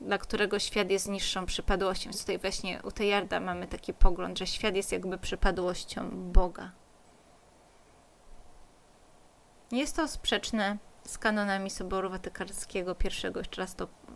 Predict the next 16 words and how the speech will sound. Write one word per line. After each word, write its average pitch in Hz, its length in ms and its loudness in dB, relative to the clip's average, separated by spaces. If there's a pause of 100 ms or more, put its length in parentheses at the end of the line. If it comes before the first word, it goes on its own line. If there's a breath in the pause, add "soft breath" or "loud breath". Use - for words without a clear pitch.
(140)
powiedzmy. 214 600 0 (960 loud breath)
E, 202 160 -2
nie 220 180 2
ma 277 240 6 (100)
u 226 160 0
Teilharda 226 420 2
de 202 120 0
Chardin, 202 640 0 (200)
jezuity, 196 960 0
wyraźnego 208 800 0
rozróżnienia 208 680 -2
na 196 140 0
porządek 196 600 0 (100)
nadprzyrodzony 196 920 -2
i 180 100 -4
przyrodzony. 175 640 -4